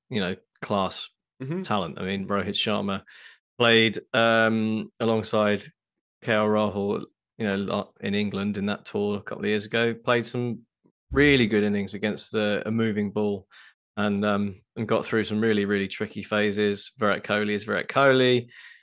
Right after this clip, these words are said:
Speaker 1: You know, Pujara has been playing county cricket here, um, you know, for, for years and has been this season as well. So he'll, he'll be, he'll be ready for the task. And, you know, Shubman Gill is Shubman Gill. He is the,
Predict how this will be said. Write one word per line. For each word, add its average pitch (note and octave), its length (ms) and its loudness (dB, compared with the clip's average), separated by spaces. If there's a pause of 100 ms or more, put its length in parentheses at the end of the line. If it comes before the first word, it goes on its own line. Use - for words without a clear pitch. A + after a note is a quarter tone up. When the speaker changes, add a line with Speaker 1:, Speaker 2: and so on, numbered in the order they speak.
(180)
Speaker 1:
You A#2 80 2
know, A2 40 4
Pujara A2+ 680 4
has - 680 -20
been G#2+ 140 -2
playing G#2 460 2 (280)
county G#2 240 0
cricket G#2+ 280 -4
here, G#2 300 0 (520)
um, G2+ 400 -2 (400)
you A2 80 -4
know, F#2 140 -2
for, F#2+ 340 -4 (120)
for - 180 -10
years G#2 340 0
and F#2+ 80 -6
has G2+ 180 -4
been G2+ 180 -4
this G2+ 180 -6
season G2+ 300 -4
as G2 120 -8
well. G#2+ 260 -2
So G2 200 -6
he'll, G#2 300 -4 (460)
he'll A2 140 2
be, G#2+ 400 0
he'll A2 100 0
be A2 120 -2
ready A2 240 2
for G#2+ 140 -6
the A2 180 0
task. A2+ 420 -2
And, A#2 180 -2
you A#2+ 120 -4
know, A2 120 -4 (240)
Shubman B2+ 360 2
Gill C3 240 8
is A2+ 320 2 (340)
Shubman A#2+ 340 2
Gill. B2 220 6
He A2 100 4
is G#2 160 -2
the, A2 520 4